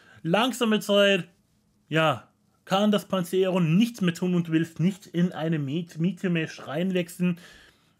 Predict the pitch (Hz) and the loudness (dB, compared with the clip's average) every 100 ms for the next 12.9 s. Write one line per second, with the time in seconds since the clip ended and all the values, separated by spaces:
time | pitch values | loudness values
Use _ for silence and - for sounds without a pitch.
0 | - 226 262 226 214 208 202 196 202 196 | -2 2 4 4 4 4 2 0 0 -2
1 | - 175 202 214 180 165 185 202 180 185 | 2 4 4 4 4 2 0 -2 -2 0
2 | 185 - - 170 185 165 180 180 175 - | 0 -4 -2 0 2 2 2 2 -4 -12
3 | - 151 - 165 101 135 170 - - 147 | -8 -8 -8 -8 -4 -2 -2 -4 -10 -4
4 | 156 208 - 131 143 139 120 117 - 123 | -2 -2 0 0 0 0 -4 -6 -8 -12
5 | 120 104 _ _ _ _ - _ _ _ | -12 -18 _ _ _ _ -20 _ _ _
6 | _ _ _ _ _ _ _ _ _ 190 | _ _ _ _ _ _ _ _ _ 2
7 | 220 190 131 110 _ _ _ - 165 - | 4 4 2 0 _ _ _ -4 -2 4
8 | 196 202 - 147 156 214 233 202 180 - | 4 2 -2 0 4 4 4 4 4 2
9 | 147 131 165 123 123 131 - - - - | -6 -4 -4 -4 -8 -10 -18 -20 -16 -14
10 | 143 196 202 214 202 202 - 254 240 240 | -8 -6 0 2 2 0 2 2 4 4
11 | 254 262 - 170 165 - 214 214 - - | 4 2 -2 -8 -6 -2 -2 -2 -6 0
12 | 240 220 214 208 208 - - - 185 | 0 0 -2 -2 -2 -6 -10 -10 -8